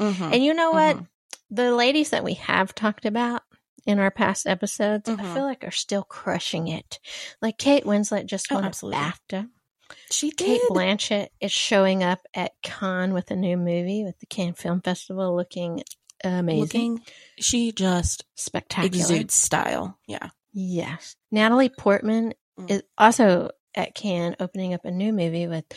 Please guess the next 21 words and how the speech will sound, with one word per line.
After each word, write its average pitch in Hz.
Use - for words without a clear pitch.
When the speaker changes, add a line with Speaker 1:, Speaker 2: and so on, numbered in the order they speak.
Speaker 2:
um, 180
Todd -
Haynes, 277
who 202
directed 170
Carol, 294
with 202
Speaker 1:
Mm. 208
Speaker 2:
Julianne 180
Moore. 262
I'm 165
looking 160
forward 170
to 185
that 208
movie. 214
Speaker 1:
Julianne 208
Speaker 2:
Like, 180
Speaker 1:
Moore's 170
so -
good. -